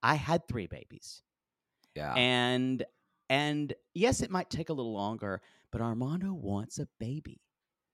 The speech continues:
Speaker 2: Yeah, he wants a
Speaker 1: And
Speaker 2: baby.
Speaker 1: I don't know if he's ever gonna compromise. And it, it feels unwielding to me, and I don't like it.
Speaker 2: It's, I think there's something deeper too, um, under it.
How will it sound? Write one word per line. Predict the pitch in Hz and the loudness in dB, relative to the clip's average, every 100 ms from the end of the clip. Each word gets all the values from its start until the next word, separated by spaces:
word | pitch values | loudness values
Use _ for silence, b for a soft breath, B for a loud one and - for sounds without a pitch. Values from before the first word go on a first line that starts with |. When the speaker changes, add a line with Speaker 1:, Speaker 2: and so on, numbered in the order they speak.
| _ | _
Speaker 2:
Yeah, | 123 | 0
he | 131 | 2
wants | 131 135 | 2 2
a | |
Speaker 1:
And | 135 135 | 2 0
Speaker 2:
baby. | 139 139 - _ | -2 -8 -10 _
Speaker 1:
I | 127 | 2
don't | 139 - 151 175 | 2 2 2 2
know | 147 127 156 170 | 0 2 4 2
if | 156 | 0
he's | - 143 - | -4 -4 -4
ever | 123 117 139 | -4 -4 -2
gonna | 147 147 | -2 -4
compromise. | - 156 196 226 - - - - - | -4 -10 -6 -8 -8 -14 -14 -14 -8
And | 120 | -4
it, | 120 _ - | -4 _ -4
it | 147 - | -4 0
feels | 220 247 247 - | 4 6 4 0
unwielding | 190 139 135 156 156 185 196 | 0 4 6 6 6 4 4
to | - | 2
me, | 226 247 269 294 _ _ _ _ - | 2 2 0 -2 _ _ _ _ 0
and | 123 | 4
I | 151 | 6
don't | 196 175 | 6 4
like | 123 107 | -2 -2
it. | - - - _ _ _ _ _ _ b b b b b b b b b b - _ _ _ | -10 -14 -20 _ _ _ _ _ _ b b b b b b b b b b -20 _ _ _
Speaker 2:
It's, | 175 196 190 - - - - - | 12 12 10 4 2 2 -6 10
I | 185 | 10
think | - 233 - | 12 8 10
there's | 269 247 | 10 8
something | - 170 170 180 175 160 113 | 10 10 10 8 10 10 8
deeper | 127 131 135 127 | 6 8 8 4
too, | - 127 120 127 135 135 135 - | 6 8 10 10 10 8 6 4
um, | 113 113 110 107 110 | 6 8 8 6 4
under | 104 117 127 143 | 4 6 8 8
it. | 156 160 - - | 8 6 0 -4